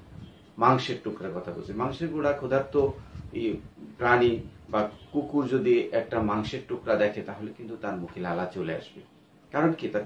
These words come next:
ক্ষুধার্ত সে, সে মাংসের টুকরাটা খেলে তার, আহ, ক্ষুধা নিবারণ হবে, তাই না? তাহলে কি করে সে? মাংসের টুকরা দেখার সাথে সাথে তার মুখে লালা চলে আসে।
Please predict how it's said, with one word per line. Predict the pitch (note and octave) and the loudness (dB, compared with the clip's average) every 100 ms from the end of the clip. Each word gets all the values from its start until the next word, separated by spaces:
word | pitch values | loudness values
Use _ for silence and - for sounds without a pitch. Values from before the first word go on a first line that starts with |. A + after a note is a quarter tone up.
| - - | -6 -20
ক্ষুধার্ত | - C#3 E3+ - A#2+ | -4 4 4 4 -2
সে, | - F#2 - - - | -2 -6 -6 -20 -12
সে | - A#2 | 0 2
মাংসের | G#2 G#2+ D3 - | 4 2 0 -8
টুকরাটা | C#3+ B2+ A#2+ | -10 -8 -6
খেলে | A#2+ - G#2+ | -6 -4 -4
তার, | - A2 D3+ D#3+ - - - - - | 0 0 0 -4 -14 -20 -20 -16 -6
আহ, | - - D2+ - | -4 -4 -4 -6
ক্ষুধা | A#2+ C3 - - | 0 2 2 2
নিবারণ | G#2+ G#2 G#2 F#2 | 2 4 4 4
হবে, | F2+ D#2 | -2 -6
তাই | - F3 | 2 4
না? | G3+ - - - | 4 0 -4 -8
তাহলে | A2 B2 D3+ | -2 0 0
কি | - | -2
করে | - D#3 F3+ | -4 -2 0
সে? | - F#3+ A3 - - - - - - - - - - | 6 8 6 0 -14 -18 -20 -20 -18 -20 -20 -20 -4
মাংসের | A2 A#2+ D#3+ D#3+ | 0 0 -4 -6
টুকরা | D#3+ C#3+ | -4 0
দেখার | G#2 B2 | 0 -2
সাথে | - C3+ - | -6 -8 -6
সাথে | B2+ | -6
তার | A2+ G2 | -6 -6
মুখে | F2+ F2+ A#2 | -6 -6 -6
লালা | F2+ E2+ E2+ | -2 -2 -4
চলে | F#2 E2 | -6 -8
আসে। | - | -10